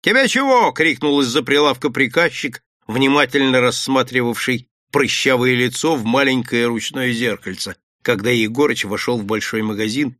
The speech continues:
с зеркальными стёклами. "Проходи, проходи, Бог даст!" "Я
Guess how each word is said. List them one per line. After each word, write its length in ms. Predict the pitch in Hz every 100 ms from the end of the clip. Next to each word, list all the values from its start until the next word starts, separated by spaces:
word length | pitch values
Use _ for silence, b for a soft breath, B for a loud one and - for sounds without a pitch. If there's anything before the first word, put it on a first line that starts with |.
| _
с 60 | -
зеркальными 680 | 98 110 - 120 107 107 107
стёклами. 720 | - - - - - - - _ _ _ _ _ _ _
"Проходи, 500 | 233 214 285 277 233
проходи, 460 | 208 196 220 165 110
Бог 320 | 170 214 113
даст!" 460 | 147 120 - - _ _ _ _ _ _ _ _ _ _
"Я 500 | 123 202 185 95